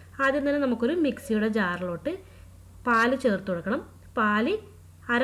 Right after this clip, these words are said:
ലിറ്റർ പാലാണിത്. ഇത് ഫ്രീസറിൽ വെച്ച് നല്ലവണ്ണം കട്ടയാക്കി കണ്ടെടുക്കണം. അതിനുശേഷം വേണം ഇതിലേക്ക് ആഡ് ചെയ്ത് കൊടുക്കാൻ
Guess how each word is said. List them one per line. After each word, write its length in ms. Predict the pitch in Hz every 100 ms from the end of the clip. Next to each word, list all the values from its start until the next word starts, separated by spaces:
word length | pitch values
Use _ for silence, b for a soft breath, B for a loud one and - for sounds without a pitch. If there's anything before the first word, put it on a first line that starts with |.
| 277
ലിറ്റർ 240 | 247 254 254 233
പാലാണിത്. 480 | 190 180 170 190 370 - - 214
ഇത് 100 | 359 370
ഫ്രീസറിൽ 440 | 254 220 202 220 233
വെച്ച് 180 | 208 320 339
നല്ലവണ്ണം 420 | 220 196 190 247 294
കട്ടയാക്കി 480 | 226 - 214 196 196 190
കണ്ടെടുക്കണം. 480 | 165 165 180 208 320 B B B -
അതിനുശേഷം 560 | 269 285 285 220 214 202
വേണം 160 | 190 247
ഇതിലേക്ക് 380 | 196 175 - 294 226
ആഡ് 140 | 190
ചെയ്ത് 120 | 175 170
കൊടുക്കാൻ 280 | 170 175